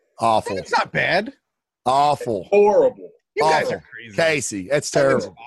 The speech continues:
Speaker 2: fine.
Speaker 3: Terrible.
Speaker 1: It's terrible, dude. So, okay, so
Speaker 3: And,
Speaker 1: what
Speaker 3: and,
Speaker 1: X-Men
Speaker 3: and,
Speaker 1: movies did you like?
Speaker 3: and I loved Days of the Future Past is better than anything Star Wars has done since the original three.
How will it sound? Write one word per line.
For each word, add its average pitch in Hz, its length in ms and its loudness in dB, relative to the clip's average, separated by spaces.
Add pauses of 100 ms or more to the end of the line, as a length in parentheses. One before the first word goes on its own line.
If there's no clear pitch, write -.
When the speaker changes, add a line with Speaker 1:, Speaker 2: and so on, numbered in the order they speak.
(120)
Speaker 2:
fine. 123 340 -8
Speaker 3:
Terrible. 175 720 -2
Speaker 1:
It's 170 280 2
terrible, 156 460 2
dude. 110 420 -2 (920)
So, 247 320 0
okay, 214 320 2
so 214 140 2
Speaker 3:
And, 202 80 4
Speaker 1:
what 269 160 4
Speaker 3:
and, 220 100 2
Speaker 1:
X-Men 294 300 0
Speaker 3:
and, 196 100 6
Speaker 1:
movies 156 220 -2
did 139 160 2
you 135 80 2
like? 101 560 -2 (800)
Speaker 3:
and 165 100 -8
I 160 80 -6
loved 190 680 -6
Days 202 240 -2
of 208 120 -16
the - 40 -20
Future 196 300 -16
Past 214 400 -10
is 147 80 -14
better 156 180 0
than 147 160 -8 (100)
anything 160 400 -8
Star 175 280 -2
Wars 165 200 -4
has 113 100 -18
done 143 280 -4
since 147 360 -10
the 151 120 -4
original 151 520 -6
three. 202 440 -20